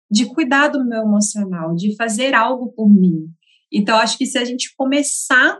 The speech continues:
com essa ideia, porque a gente pode acessar, sim, né, algumas mágoas, coisas do passado. Como você falou, já chega a lua minguando em Câncer, que também fala sobre o passado. Então, acho que vai ser muito interessante a gente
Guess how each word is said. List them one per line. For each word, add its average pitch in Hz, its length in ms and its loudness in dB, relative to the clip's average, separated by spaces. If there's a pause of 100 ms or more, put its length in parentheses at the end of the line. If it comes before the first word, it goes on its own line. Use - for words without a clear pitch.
com 269 160 -2
essa 226 320 -4
ideia, 202 560 -2
porque 247 540 -6 (420)
a 220 120 2
gente 208 260 0
pode 214 240 2
acessar, 285 500 0
sim, 247 300 -4
né, 214 220 0
algumas 214 560 0
mágoas, 196 800 -2 (400)
coisas 240 320 -4
do 226 100 -4
passado. 220 520 0
Como 247 200 -4
você 262 240 -4
falou, 233 320 0
já 233 160 -2
chega 269 360 -4
a 262 40 -2
lua 247 280 -6
minguando 262 520 0
em 330 160 -2
Câncer, 302 580 0 (680)
que - 140 -2
também 262 540 0
fala 262 220 0
sobre 226 300 -6
o 214 40 -12
passado. 202 720 -2 (380)
Então, 240 180 -2
acho 240 140 -2
que - 80 -8
vai 247 140 -2
ser 262 160 0
muito 269 380 0
interessante 247 640 -4
a - 20 -6
gente 226 340 -8